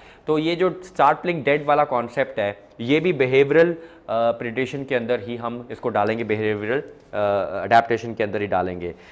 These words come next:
Similarly, plant grows towards the sunlight to capture more sunlight, है ना, जैसे सनफ्लावर आपने देखा होगा, तो जिसकी हमेशा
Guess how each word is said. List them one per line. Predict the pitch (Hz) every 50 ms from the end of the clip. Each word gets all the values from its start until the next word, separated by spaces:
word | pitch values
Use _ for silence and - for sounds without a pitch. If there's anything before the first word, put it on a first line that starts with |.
| - -
Similarly, | - - 156 160 165 170 175 170 165 -
plant | 151 139 135 139 151 156 147 123
grows | 131 131 139 147 147 147 143
towards | 131 127 135 135 139
the | 135 139 135 -
sunlight | 123 117 120 123 123 123 135
to | 127 -
capture | 120 113 113 - 135 127 117 113
more | 110 110 117 120 - - - - - - _ _ _ - -
sunlight, | - 117 110 101 101 92 90 85 - -
है | 113
ना, | 117 131
जैसे | 127 127 123
सनफ्लावर | 123 - 131 123 123 120 - 127 110 107 107 113 110
आपने | 104 101 - 113
देखा | 104 107 101 - 117
होगा, | 107 101 98 101 110 127 - - - - - - -
तो | 127
जिसकी | 120 131 123 - - 156
हमेशा | 147 131 131 131 131 135 156 156 160